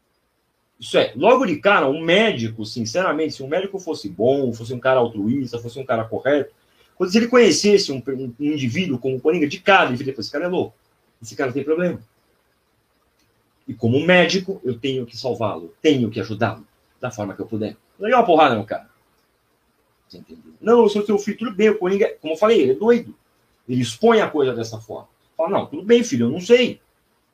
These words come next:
Tá? Até onde eu me lembro, eu não, não trepei com a tua mãe, cara, mas bom, se tá falando, vamos, vamos no ratinho fazer o D N A", você entendeu? Pelo menos isso. Você entende? Pelo menos isso, pra dar um consolo pro rapaz, falar, "Ó, rapaz, eu vou te ajudar de qualquer jeito,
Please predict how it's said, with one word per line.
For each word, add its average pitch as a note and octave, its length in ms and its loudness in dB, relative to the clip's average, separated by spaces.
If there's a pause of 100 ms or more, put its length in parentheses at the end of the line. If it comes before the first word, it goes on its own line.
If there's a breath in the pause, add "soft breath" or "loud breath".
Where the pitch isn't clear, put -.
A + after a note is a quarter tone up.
(100)
Tá? D3 400 2
Até A#2+ 220 0
onde D3 180 -2
eu C3 40 4
me B2+ 120 -2
lembro, F3+ 320 2
eu C3 60 2
não, E3 100 -6
não A3 340 -6
trepei A#3+ 320 -2
com A#3 60 2
a A3+ 60 4
tua C4 160 2
mãe, A3+ 240 0
cara, G#2+ 240 0
mas B2+ 160 -2
bom, C3+ 320 0 (880)
se - 140 -16
tá D#3 160 4
falando, F3+ 360 2
vamos, F3+ 220 -2
vamos G3+ 200 4
no B3+ 80 2
ratinho A#3 420 2
fazer A#3 260 2
o A#3 40 0
D A#3+ 140 0
N C4 140 -2
A", G#3+ 220 4
você A#2+ 180 -8
entendeu? B2+ 500 -2 (420 soft breath)
Pelo A3 240 6
menos A3+ 360 2
isso. B2 340 -10 (1200)
Você - 180 -20
entende? C3 480 -12
Pelo D#3 220 -6
menos G#3+ 300 -2
isso, A2+ 140 -8
pra D3+ 120 -4
dar D3+ 80 -2
um B2+ 100 -6
consolo G3+ 480 0
pro C3 80 -2
rapaz, A2+ 240 -4
falar, F#3 140 0
"Ó, A#2 100 4
rapaz, G#2+ 220 -4
eu A#2+ 60 -6
vou D3 100 -2
te D3 80 -2
ajudar C3 280 2
de B2+ 80 -2
qualquer B2+ 260 -4
jeito, C#3 540 -2